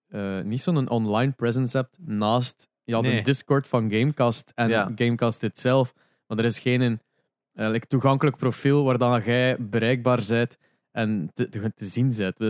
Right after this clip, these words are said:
Speaker 1: Met Twitter had jij je logo kust van
Speaker 2: Ja.
Speaker 1: ah, nee, de Batman zelfs, eh.
Speaker 2: Ja, Batman gewoon, hè, ja.
Speaker 1: Batman als profielfoto. Instagram, daar ben je niet op actief. Je hebt maar onlangs een nagemaakt.
Speaker 2: Ja, hè, maar dat gewoon,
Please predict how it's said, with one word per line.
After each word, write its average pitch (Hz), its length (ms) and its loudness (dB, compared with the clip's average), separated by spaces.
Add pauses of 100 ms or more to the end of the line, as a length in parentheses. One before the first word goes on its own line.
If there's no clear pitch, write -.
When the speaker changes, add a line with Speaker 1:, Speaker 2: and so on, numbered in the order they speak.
Speaker 1:
Met 107 180 -2
Twitter 123 260 -2
had 117 120 0
jij 107 220 0
je 98 120 0
logo 117 220 2
kust - 220 -8
van 107 200 -2
Speaker 2:
Ja. 110 200 -2
Speaker 1:
ah, 165 60 2
nee, 156 140 2
de 104 80 -6
Batman 98 480 -2
zelfs, 92 300 -6
eh. 98 60 -4
Speaker 2:
Ja, 101 220 2
Batman 104 320 -2
gewoon, 95 280 -4
hè, 104 100 -6
ja. 101 60 -2
Speaker 1:
Batman 110 360 0
als 101 180 0
profielfoto. 131 840 -2 (200)
Instagram, 117 720 0 (540)
daar 104 400 -6
ben 107 100 0
je 101 60 0
niet 113 140 2
op 117 140 -2
actief. - 400 -6
Je 123 60 0
hebt 113 140 0
maar 113 360 0
onlangs 127 720 2
een 113 240 -2
nagemaakt. 104 520 -2
Speaker 2:
Ja, 104 360 2
hè, 107 80 -2
maar 98 220 -4
dat 95 300 -4
gewoon, 95 440 -4